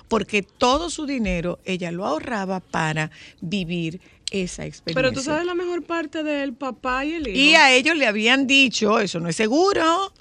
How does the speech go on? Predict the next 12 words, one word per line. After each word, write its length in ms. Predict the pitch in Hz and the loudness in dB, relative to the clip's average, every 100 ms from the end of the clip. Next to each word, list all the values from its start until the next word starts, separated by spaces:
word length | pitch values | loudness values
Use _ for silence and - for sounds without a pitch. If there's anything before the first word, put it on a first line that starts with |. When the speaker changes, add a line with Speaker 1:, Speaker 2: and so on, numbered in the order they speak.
| _ _ _ | _ _ _
Speaker 2:
Sí. 200 | - 170 | -14 -4
Speaker 1:
eso 240 | 196 180 208 | -2 0 0
no 80 | |
es 80 | 208 | 0
seguro", 420 | 247 269 320 247 | 0 2 4 2
por 260 | 240 220 202 | 0 -4 -2
lo 200 | 214 190 | -2 -2
que 320 | 247 226 220 | 2 2 2
puede 280 | 214 220 214 | 0 -2 -2
venir 280 | 208 190 180 | -2 -4 -4
una 180 | 190 185 | -4 -2
demanda 480 | 202 220 185 185 | -2 -2 -2 -4